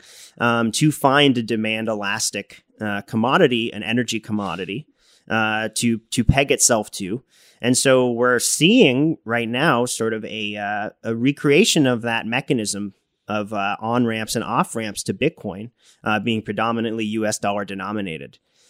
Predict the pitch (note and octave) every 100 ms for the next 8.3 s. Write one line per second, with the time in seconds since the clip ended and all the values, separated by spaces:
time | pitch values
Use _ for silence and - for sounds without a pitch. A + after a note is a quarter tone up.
0 | _ - F2+ F2+ - D3+ D3+ A2+ B2+ B2
1 | A2+ A#2+ A2+ G#2+ G#2+ G#2+ G#2 G2 G2+ -
2 | A2 G#2+ G#2 G2+ - - G#2 F#2 D3+ D#3
3 | A#2 A2 A2 G#2+ G2 F#2+ F#2+ G2 G2+ G2+
4 | G2 - F#2+ G#2+ G#2 G2+ - G2+ D#3 -
5 | C#3 C#3 C3 C3 _ _ - G2 F#2+ F#2
6 | F#2+ F2+ G#2+ F#2 F2 E2+ - - - B2+
7 | B2 A2 G#2 A2 A2 A2+ G#2+ G2 - G#2+
8 | G#2 F#2+